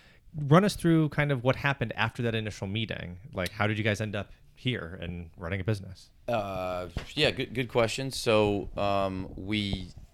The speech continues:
Speaker 2: I, I, Mark gave a great presentation on drones. I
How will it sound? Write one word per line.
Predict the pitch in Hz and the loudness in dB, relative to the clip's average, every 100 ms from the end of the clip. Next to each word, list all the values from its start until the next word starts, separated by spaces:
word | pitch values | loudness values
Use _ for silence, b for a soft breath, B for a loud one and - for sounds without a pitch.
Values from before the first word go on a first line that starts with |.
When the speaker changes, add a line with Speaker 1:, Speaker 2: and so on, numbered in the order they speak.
| - - | -20 -12
Speaker 2:
I, | 82 110 | -8 -6
I, | 107 107 104 | -4 -4 -4
Mark | 113 110 107 | 0 0 2
gave | 110 101 | 0 -2
a | 98 - - | -4 -8 -8
great | 101 92 | -6 -6
presentation | - 90 92 95 92 | -8 -10 -8 -10 -8
on | 90 87 | -10 -6
drones. | 104 117 117 - | -4 -4 -6 -8
I | 92 92 | -8 -8